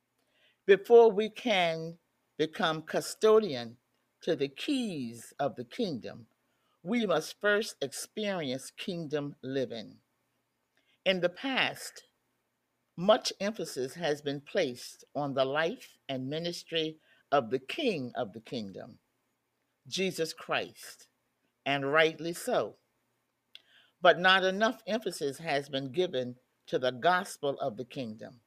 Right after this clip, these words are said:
Jesus told the religious leaders of his time, "Ye shut up the kingdom of heaven against men, for ye neither go in yourselves,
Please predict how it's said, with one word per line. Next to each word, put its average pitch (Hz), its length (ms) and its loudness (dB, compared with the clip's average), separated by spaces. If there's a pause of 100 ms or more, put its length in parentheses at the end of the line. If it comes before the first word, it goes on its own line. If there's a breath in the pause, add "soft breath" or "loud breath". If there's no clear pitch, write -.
(880)
Jesus 254 440 -2
told 170 440 4
the 143 100 4
religious 175 560 2
leaders 143 440 -2
of 139 200 2
his 240 260 -4
time, 120 520 -14 (1160)
"Ye 190 300 0
shut 254 480 2
up 208 240 -2
the - 100 -4
kingdom 220 520 -2
of 147 180 -2
heaven 139 460 -4
against 147 500 -6
men, 131 540 -6 (720)
for 196 180 8
ye 180 220 2
neither 175 300 0
go 156 340 6
in 220 500 0
yourselves, 220 960 0